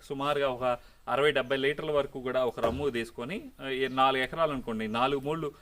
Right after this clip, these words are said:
పన్నెండు, లేదంటే ఒక పది కిలోలు ట్రైకోడర్మా తీసుకొని దీంట్లో పోసేసి, ఆ, బెల్లం వేయండి. ఎకరానికి ఒక నాలుగు కేజీలు చొప్పున బెల్లం వేయండి. So, కెమికల్ది లేకుండా మనకి, ఆ, నల్ల బెల్లం దొరుకుతుంది తక్కువ ధరలో, ఆ, లేదంటే ఆ రేట్ అయినా ఉంటుంది. ఆ,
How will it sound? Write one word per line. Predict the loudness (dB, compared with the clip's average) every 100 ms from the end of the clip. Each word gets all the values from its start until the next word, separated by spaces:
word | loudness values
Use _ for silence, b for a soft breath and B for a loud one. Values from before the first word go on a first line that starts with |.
| b -2
పన్నెండు, | -2 0 -4 -6 0
లేదంటే | 2 2 2
ఒక | 0 2
పది | 0
కిలోలు | -2 -2 2 2 0
ట్రైకోడర్మా | 0 -2 0 0 0 -2
తీసుకొని | -4 -8 -8 -8
దీంట్లో | -4 -2 -2 0 0
పోసేసి, | 0 0 -2 -2 -4 B B B 0
ఆ, | 4 6
బెల్లం | 8 6 6
వేయండి. | 4 2 0
ఎకరానికి | -2 0 0 -2
ఒక | -4
నాలుగు | 0 2 2
కేజీలు | 4 2 2 -2 -4
చొప్పున | -4 -2
బెల్లం | 2 2 2
వేయండి. | 2 0 0 -2 B B -4 -2
So, |
కెమికల్ది | 2 0 4 4 4
లేకుండా | 4 4 2 -4 0 0 0
మనకి, | 0 -4 -4 -4 -2 -4 -6 -6
ఆ, | -4 -2 2
నల్ల | 2 4
బెల్లం | 2 2 0
దొరుకుతుంది | 0 -2 -6
తక్కువ | -4 -4 0 2
ధరలో, | 2 0 -2 B B B -4 -2
ఆ, |
లేదంటే | 4 4 4 2
ఆ | 4 6 6
రేట్ | 4 0
అయినా | 0 0
ఉంటుంది. | -2 -4 -4 -4 -4
ఆ, | -6 -4 0 -2